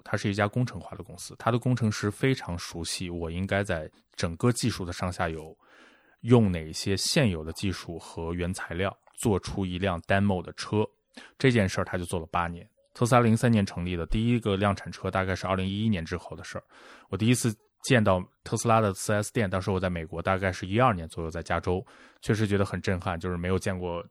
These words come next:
大概这样的一个感觉的车店。那它起步不会都是自己做的，是因为在它发展之前，可能美国整个发展了十五年的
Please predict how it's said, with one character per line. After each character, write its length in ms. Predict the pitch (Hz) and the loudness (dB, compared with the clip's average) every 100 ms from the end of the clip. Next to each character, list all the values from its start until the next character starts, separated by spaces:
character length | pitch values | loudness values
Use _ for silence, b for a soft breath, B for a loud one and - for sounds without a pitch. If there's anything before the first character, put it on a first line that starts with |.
| - | -4
大 120 | 90 | -4
概 160 | 87 | -2
这 140 | 85 101 | -4 -2
样 180 | 90 85 | -2 -4
的 120 | 82 | -10
一 80 | 85 | -12
个 340 | - 87 85 - | -10 -10 -8 -4
感 200 | 90 90 | -4 -4
觉 200 | - 80 | -12 -8
的 260 | 87 85 104 | -6 -8 -10
车 180 | - 104 | -4 -2
店。 160 | 107 - B B B B B B B | -2 -4 B B B B B B B
那 480 | 143 143 120 98 87 - _ _ | 2 6 6 4 -2 -8 _ _
它 340 | - 143 147 165 | -4 2 4 4
起 300 | - - - | 0 -8 -8
步 200 | - 92 | -8 -8
不 160 | - 90 | -6 -6
会 180 | - | -2
都 200 | 110 107 | 0 0
是 160 | 110 98 | -2 -4
自 120 | - | -6
己 140 | 101 85 | -8 -8
做 240 | - 90 | -12 -14
的， 100 | 87 | -14
是 180 | - - | -12 -2
因 160 | 113 113 | 0 2
为 260 | 95 98 104 _ _ | 2 0 -4 _ _
在 180 | - 110 | -2 -2
它 260 | - 127 131 | 0 2 2
发 200 | - 98 | 2 0
展 180 | 82 | -2
之 100 | 80 | -8
前， 220 | 92 - 90 | -12 -10 -10
可 140 | - | -8
能 120 | 90 | -8
美 280 | 101 92 85 | -6 -8 -10
国 280 | - 90 92 | -12 -8 -8
整 240 | - 82 82 | -8 -14 -10
个 120 | 101 | -8
发 220 | - 101 | -4 -4
展 160 | 98 85 | -2 -8
了 100 | 87 | -8
十 280 | - - | -8 -4
五 200 | 110 113 | -2 -2
年 240 | 87 80 76 85 | -4 -8 -10 -6
的 360 | 95 87 82 | -2 0 -2